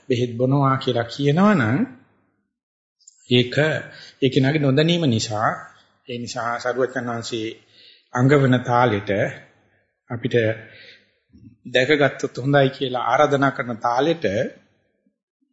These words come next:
හැම වචනයකදීම, හැම ක්‍රියාවකදීම, කායික හැම මානසිකම ක්‍රියාවකදීම ඊට යට මට්ටමේ ක්‍රියාත්මක වෙන චේතනාව දැක ගන්නවා කියන එක,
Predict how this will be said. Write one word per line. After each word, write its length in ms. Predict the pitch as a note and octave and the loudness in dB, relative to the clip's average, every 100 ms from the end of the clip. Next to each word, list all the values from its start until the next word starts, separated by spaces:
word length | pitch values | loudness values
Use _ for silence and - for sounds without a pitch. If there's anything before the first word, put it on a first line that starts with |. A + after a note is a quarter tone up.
| _ _ _ _ A#2+ | _ _ _ _ -4
හැම 260 | B2 C3+ | 0 2
වචනයකදීම, 760 | D3+ B2+ - B2 A#2 A2 G2 A#2+ | 2 2 2 -4 -4 -8 -8 -8
හැම 280 | C3+ B2+ B2+ C3+ | -6 -6 -6 -8
ක්‍රියාවකදීම, 840 | - B2 A#2+ A#2+ A2 G#2 A2 A#2 | -4 0 0 0 -4 -4 -2 -2
කායික 440 | C3+ A#2+ A2+ G2+ - - - - - - - | -2 -2 -2 -2 -8 -10 -10 -20 -20 -20 -8
හැම 220 | A#2 C3 C3+ | -6 -2 -2
මානසිකම 540 | B2 B2 A#2+ B2 C3 B2+ | -2 -2 -6 -8 -6 -8
ක්‍රියාවකදීම 840 | C3 A#2+ A2+ A2 A2 G2+ G#2 A2+ G#3+ - _ - _ - | -6 -4 -4 -4 -8 -8 -6 -2 -4 -4 _ -20 _ -8
ඊට 140 | C#3+ D3 | -2 2
යට 340 | C3 B2 B2+ F3+ | 2 2 2 2
මට්ටමේ 600 | F3 C3+ - G#2 G#2 C#3+ C#3+ - _ - | 2 0 -4 -4 0 -2 -2 -10 _ -12
ක්‍රියාත්මක 680 | - B2+ C3+ C#3+ C#3+ D3+ D3 | 0 2 4 2 0 -2 0
වෙන 220 | D3 C#3 D3 D3 - - - _ | 0 2 2 -2 -16 -20 -20 _
චේතනාව 680 | - C3+ C3 D3 D3+ D3+ D#3+ F3 - - _ | 0 2 2 0 2 2 2 -2 -6 -18 _
දැක 280 | - B2+ A#2+ | -2 0 4
ගන්නවා 580 | F3 F#3 F#3 F3+ F3+ E3+ | 4 4 4 4 4 2
කියන 260 | - F#3 G3 | 2 2 2
එක, 140 | F#3+ | 0